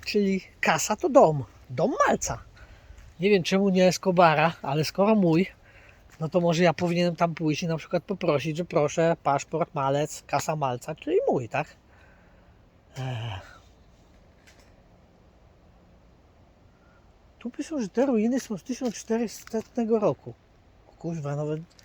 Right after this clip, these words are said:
n-, nie wiedziałem, ale to ja jestem w jakichś ruinach. Zaraz oczywiście ruiny obejrzymy. Tu obejrzymy rośliny. Powinienem chyba wziąć buty i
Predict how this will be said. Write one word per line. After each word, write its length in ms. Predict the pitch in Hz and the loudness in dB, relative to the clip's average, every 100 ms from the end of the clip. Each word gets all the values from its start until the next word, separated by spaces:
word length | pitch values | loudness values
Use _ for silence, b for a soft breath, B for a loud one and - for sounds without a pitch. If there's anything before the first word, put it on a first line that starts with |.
| b b b _ 156 | b b b _ -10
n-, 100 | 170 - _ _ - - - | -10 -10 _ _ -20 -20 -14
nie 160 | 160 160 | -6 -4
wiedziałem, 640 | 156 147 190 202 202 196 | -2 -2 2 4 4 2
ale 380 | 165 170 185 190 | 2 4 6 4
to 180 | 175 170 | 2 2
ja 140 | 160 | 4
jestem 260 | 165 156 165 | 2 0 -4
w 20 | |
jakichś 280 | 156 - 165 | -4 -2 0
ruinach. 420 | 214 370 139 120 - - - - - - - B B B B - - | 4 4 2 -4 -10 -20 -20 -20 -20 -20 -20 B B B B -20 -6
Zaraz 240 | 156 165 | -4 -4
oczywiście 500 | 156 - 147 160 - | -6 -10 -10 -10 -8
ruiny 360 | 156 147 175 175 | -8 -6 -4 -4
obejrzymy. 640 | 151 156 151 151 127 120 160 - - - - - - - B B B B B B - - - - - - - - - | -4 -6 -4 -4 -6 -6 -8 -12 -20 -20 -20 -20 -20 -20 B B B B B B -20 -20 -20 -20 -20 -20 -20 -20 -14
Tu 140 | - 156 | -6 -6
obejrzymy 480 | 151 147 147 160 | -4 -6 -6 -6
rośliny. 580 | 151 147 - 151 127 135 135 B B B B B B B B B B - - - - - - - - - - - | -6 -6 -8 -8 -6 -8 -10 B B B B B B B B B B -20 -20 -20 -20 -20 -20 -20 -20 -20 -20 -4
Powinienem 460 | 170 175 202 208 | -4 0 0 0
chyba 240 | 165 190 175 | -2 -2 -2
wziąć 280 | 165 175 143 | -4 -6 -6
buty 600 | 131 202 240 - 160 190 B - - | -4 -2 -2 -2 -4 -4 B -18 -8
i 280 | 180 185 | -6 -4